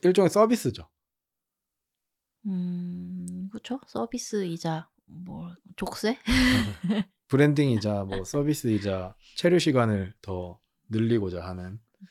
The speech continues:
Speaker 1: 그런 거죠.
Speaker 2: 네.
Speaker 1: 네. 근데, 그런데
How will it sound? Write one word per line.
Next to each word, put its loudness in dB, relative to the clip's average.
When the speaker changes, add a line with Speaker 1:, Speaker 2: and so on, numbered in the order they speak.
Speaker 1:
그런 -2
거죠. -10
Speaker 2:
네. -8
Speaker 1:
네. -14
근데, -4
그런데 4